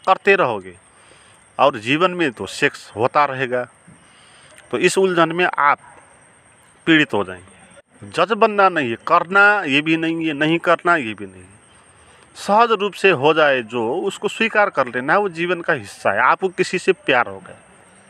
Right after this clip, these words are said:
तो नहीं होना चाहिए था ये नहीं कहना है, और नहीं हुआ तो होना चाहिए था ये भी नहीं कहना है। तो कुछ भी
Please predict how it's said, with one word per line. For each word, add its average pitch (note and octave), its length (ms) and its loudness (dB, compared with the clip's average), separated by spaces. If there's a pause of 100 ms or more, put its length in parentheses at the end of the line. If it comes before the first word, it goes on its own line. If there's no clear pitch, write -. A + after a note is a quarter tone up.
(340)
तो A2+ 80 -4
नहीं E3 300 2
होना D#3+ 280 2
चाहिए D3 340 -2
था - 180 -20 (1900)
ये C3+ 140 0
नहीं E3+ 160 2
कहना G#2 320 -8
है, - 140 -18 (540)
और C#3 200 2
नहीं F#3 300 0
हुआ F3+ 260 4
तो G#2+ 160 -4
होना F3 380 2
चाहिए E3+ 300 -2
था D#3+ 200 0
ये C3+ 180 0
भी E3+ 140 0
नहीं A#2+ 140 -6
कहना - 280 -20
है। - 80 -20 (1800)
तो C3 80 -6
कुछ - 300 -2
भी G#3+ 220 4